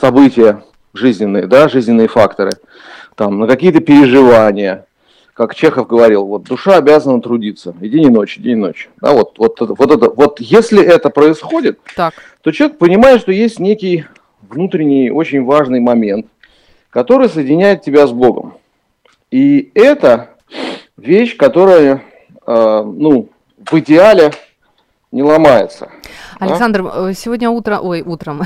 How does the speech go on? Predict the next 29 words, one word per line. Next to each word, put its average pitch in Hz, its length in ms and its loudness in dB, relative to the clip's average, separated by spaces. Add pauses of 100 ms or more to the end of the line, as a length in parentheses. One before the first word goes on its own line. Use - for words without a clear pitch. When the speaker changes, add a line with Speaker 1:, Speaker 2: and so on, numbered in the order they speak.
(120)
Speaker 2:
<laughs> 254 160 -10
нет, 180 300 -2
не 202 100 -6
утром. 156 300 -10 (260)
Speaker 1:
Ну, 254 60 -2
Speaker 2:
Сегодня 320 280 0
в 269 40 -2
Speaker 1:
да, 156 80 4
я - 40 4
Speaker 2:
начале, - 240 4 (140)
Speaker 1:
понимаю. - 120 -8
Speaker 2:
<laughs> 220 140 -8
в 185 60 -2
начале 294 540 0
эфира, 170 360 -10 (440)
а, 185 380 -2 (200)
я 214 240 -4
заметила, 277 420 -6
что 220 160 -12
человек — 330 460 -4
это 202 100 -10
существо, 226 540 -12
которое 196 320 -8
состоит 190 360 -8
из 180 120 -8
тела, 302 240 -4
души 185 300 -10
и 233 60 -10
духа. 175 440 -12